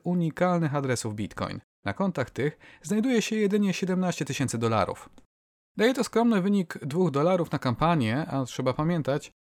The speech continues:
że ilość wysłanych w taki sposób wiadomości idzie w setki. Wychodzi więc na to,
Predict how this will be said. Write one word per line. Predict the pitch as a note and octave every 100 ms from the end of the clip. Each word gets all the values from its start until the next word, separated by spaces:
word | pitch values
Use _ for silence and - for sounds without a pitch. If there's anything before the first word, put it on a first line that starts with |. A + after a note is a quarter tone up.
| _ C#3
że | D3 E3
ilość | F3 E3+ D#3+ -
wysłanych | C#3+ D3+ - E3+ F3 D#3+
w |
taki | - - -
sposób | D#3+ D#3+ D3+
wiadomości | D#3 E3 E3+ - E3
idzie | C3
w | B2
setki. | B2+ - - B2 - _ -
Wychodzi | C#3+ E3+ C3
więc | A#2 -
na | F3+
to, | -